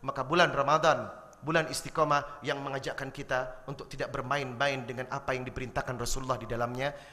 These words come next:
Dan insya Allah, kalau kita istiqomah, maka akan menjadi la'allakum tattaqun.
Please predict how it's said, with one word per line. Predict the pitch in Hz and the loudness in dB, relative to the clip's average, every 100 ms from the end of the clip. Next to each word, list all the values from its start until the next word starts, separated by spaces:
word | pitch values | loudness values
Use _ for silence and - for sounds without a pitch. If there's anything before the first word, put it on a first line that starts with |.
| - | -4
Dan | 135 | 0
insya | 123 - 110 | 2 6 6
Allah, | 123 127 110 - - - - | 6 6 4 2 -4 -10 -2
kalau | 127 127 | 2 4
kita | 156 - | 4 4
istiqomah, | 135 - 120 135 131 123 123 - - | 6 6 4 4 4 2 0 -10 -4
maka | 127 131 - 117 | 4 4 6 4
akan | - 117 120 | 2 -4 -2
menjadi | 117 113 113 110 - - - | 0 0 -2 -4 -10 -14 -4
la'allakum | 117 120 117 127 120 113 113 123 113 110 107 101 - - | 2 4 6 4 2 -2 4 4 4 -2 -6 -10 -10 -6
tattaqun. | 113 - 107 98 - | -6 -6 -10 -2 0